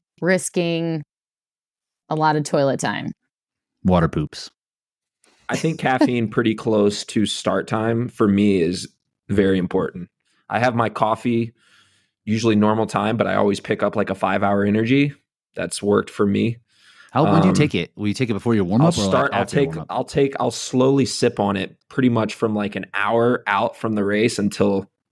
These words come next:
Speaker 3: like, the hour starts or f-, to when the race starts. So I'll, I'll, like, get it, take, take a swig of it, put the cap back on.
Speaker 2: Mm-hmm.
Speaker 3: Fifteen minutes later, I'll take another little bit and then just keep that trend going until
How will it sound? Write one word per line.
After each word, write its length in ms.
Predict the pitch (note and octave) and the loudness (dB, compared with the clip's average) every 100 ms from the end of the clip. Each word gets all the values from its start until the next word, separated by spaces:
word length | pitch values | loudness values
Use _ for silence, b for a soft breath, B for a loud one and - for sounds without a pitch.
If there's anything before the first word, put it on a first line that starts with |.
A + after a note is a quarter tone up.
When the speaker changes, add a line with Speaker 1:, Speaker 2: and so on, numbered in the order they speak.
| _ _ | _ _
Speaker 3:
like, 140 | G2 G2 | -10 -2
the 140 | G2+ | 0
hour 200 | F2 E2+ | 0 0
starts 600 | - - B1+ - - - A2+ | -2 -2 -4 -6 -14 -4 0
or 240 | G#2+ - - | 0 -2 -18
f-, 200 | - - _ - | -20 -20 _ -6
to 100 | - | 2
when 160 | G#2+ F#2+ | 4 4
the 60 | F2+ | 2
race 200 | F#2+ - | 0 0
starts. 460 | - G2+ - - _ b b b b b b b b b b b - | -2 -2 -6 -14 _ b b b b b b b b b b b -4
So 120 | A#2+ | 0
I'll, 240 | A#2 A2+ - | 2 0 0
I'll, 120 | A2+ | 2
like, 260 | A#2 G#2 G2 | 2 0 2
get 180 | B2 | 4
it, 260 | G#2+ A#2 - _ _ _ _ | 4 0 -4 _ _ _ _
take, 300 | - A#2+ - | -4 -4 -4
take 220 | - B2 | -4 -2
a 100 | A2+ | 0
swig 460 | G2+ - A#2+ A#2+ G#2 | -2 -4 0 2 2
of 140 | G2 G2+ | 0 0
it, 180 | A#2 - _ _ _ _ _ _ _ _ _ _ - | -2 -4 _ _ _ _ _ _ _ _ _ _ -8
put 120 | A2+ | -6
the 60 | G#2 | -4
cap 260 | - A2 A2 | -2 -2 0
back 220 | G#2+ G#2 | -2 -2
on. 340 | G#2+ A2 A2+ _ _ _ - | -4 -6 -8 _ _ _ 2
Speaker 2:
Mm-hmm. 220 | G2 F2+ | 4 4
Speaker 3:
Fifteen 380 | G2+ A2 A#2 G#2 | 0 -4 -2 0
minutes 280 | G2+ G2+ G#2 | 0 0 2
later, 260 | G2+ G#2+ | 2 2
I'll 80 | G2+ | 0
take 220 | - G2+ | 0 -2
another 260 | G2 F#2+ F#2+ | -2 -2 0
little 180 | G2 G2 | 0 0
bit 280 | G2 B2+ - - _ _ _ _ _ _ - | 2 0 -2 -18 _ _ _ _ _ _ -10
and 100 | F#2+ | -8
then 80 | |
just 160 | G2 - | -8 -8
keep 200 | - G#2+ | -8 -2
that 180 | G#2+ - | 0 0
trend 320 | A2 A2+ A2+ | -2 -4 -2
going 220 | A2 A2+ | 0 0
until 460 | A2+ A2+ A#2+ A#2 | 0 2 2 2